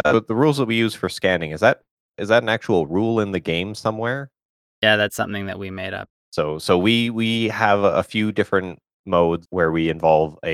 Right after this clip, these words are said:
Speaker 1: a scan, and that scan check is a, a pilot check with any movement modifiers for yourself, and then plus one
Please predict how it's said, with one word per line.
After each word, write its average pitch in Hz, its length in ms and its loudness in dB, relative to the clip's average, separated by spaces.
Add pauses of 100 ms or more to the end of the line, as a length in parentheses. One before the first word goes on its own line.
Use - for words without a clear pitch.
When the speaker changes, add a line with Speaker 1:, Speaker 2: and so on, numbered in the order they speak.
(160)
Speaker 1:
a 80 180 -4
scan, 95 720 -6 (440)
and 82 240 -8
that 85 260 -6
scan 87 460 -2
check 82 320 0
is 80 120 -4
a, 82 60 -2
a 78 520 -4 (120)
pilot 101 400 -2
check - 480 -4 (380)
with 85 180 -4
any 87 260 -2
movement 104 480 -4
modifiers 104 760 -2
for 82 260 -4
yourself, 95 600 -2 (1120)
and 85 200 -6
then 80 580 -4
plus - 360 0
one 85 480 -2